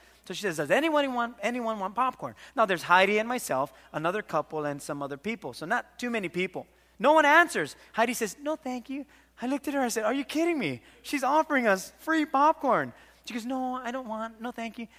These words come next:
She goes, "Are you sure?" I said, "No, I want. Yeah, I'll take some."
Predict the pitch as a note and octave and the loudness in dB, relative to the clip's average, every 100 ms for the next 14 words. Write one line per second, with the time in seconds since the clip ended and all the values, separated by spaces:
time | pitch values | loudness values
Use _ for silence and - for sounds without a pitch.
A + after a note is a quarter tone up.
0 | - _ _ G#3 F#3+ G#3+ B3+ D4+ D4 - | -20 _ _ -2 0 0 0 -2 -2 -2
1 | F3+ D4+ - G3 E4+ A3 D#3 C#4+ - B3 | 0 0 6 6 8 6 2 0 -2 0
2 | F#3+ A#3 D#4 - - E4+ F4 F#4 | 2 2 0 0 2 6 6 4